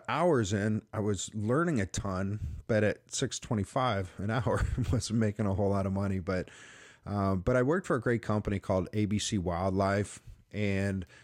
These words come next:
uh, my mentor was a guy named Garen Fife. And Garen was one of the pioneers, if not the pioneer, in this business. And, um, and Garen was a, he's a,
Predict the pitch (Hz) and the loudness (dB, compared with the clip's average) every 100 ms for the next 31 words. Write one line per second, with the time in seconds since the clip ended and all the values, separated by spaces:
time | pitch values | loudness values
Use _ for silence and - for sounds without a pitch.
0 | - _ - 101 98 92 101 107 110 127 | -20 _ -6 -2 0 0 0 2 4 2
1 | 135 - 104 101 95 95 98 104 95 82 | 0 0 2 0 -2 -2 0 0 -2 -4
2 | 92 101 92 - - 110 90 - - - | -2 0 -2 -4 -4 -2 -2 -4 -16 -20
3 | _ _ - 101 98 98 - 131 165 143 | _ _ -6 -2 -2 -4 -4 -2 0 0
4 | 107 - - 104 107 104 95 - 85 101 | -2 -4 -8 -2 0 0 -2 -6 -6 -4
5 | 98 92 98 95 92 95 85 78 98 104 | -2 0 0 -2 -4 -6 -6 -4 -4 -4
6 | - 101 98 98 98 95 - 101 95 - | -4 -2 0 0 0 -2 -6 -6 -4 -4
7 | 104 107 98 87 82 - - - - - | 0 0 0 -4 -4 -10 -14 -20 -20 -20
8 | - _ - - 113 117 117 113 113 107 | -20 _ -8 -2 2 2 2 2 2 2
9 | 101 - - 85 - 127 120 151 185 202 | 0 -6 -12 -12 -2 -2 2 2 2 2
10 | 175 151 135 98 82 - 151 180 175 147 | 2 4 4 2 -2 -4 0 0 2 2
11 | 117 | 0